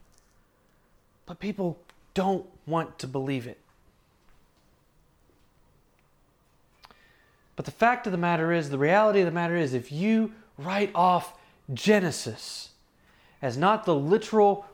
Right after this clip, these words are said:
Word of God, if you discount Genesis, you can discount everything else in Scripture, and by necessity, you must call everything in Scripture into question. Now,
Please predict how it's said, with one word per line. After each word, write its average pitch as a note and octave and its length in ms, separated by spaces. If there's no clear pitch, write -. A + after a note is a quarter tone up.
Word F#3 300
of C#3+ 140
God, D3+ 300
if A#2 120
you G#3+ 200
discount G3+ 760
Genesis, - 920
you G#3 160
can C3 280
discount E3 720
everything A#3 540
else F3 220
in D3 100
Scripture, B2 600
and G3+ 240
by F#3 180
necessity, D#3 760
you D#3 180
must F3+ 280
call E3+ 320
everything F3 600
in D3+ 120
Scripture D3 600
into - 200
question. C3+ 580
Now, F3+ 280